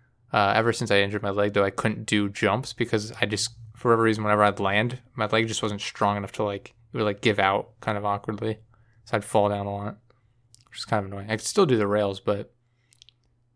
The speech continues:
couldn't, like, uh, s-, like, slam all my weight down on my leg.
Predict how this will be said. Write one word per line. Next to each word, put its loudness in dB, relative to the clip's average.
couldn't, -4
like, -4
uh, -4
s-, -4
like, -2
slam 2
all 4
my 4
weight 0
down 2
on -6
my -4
leg. -4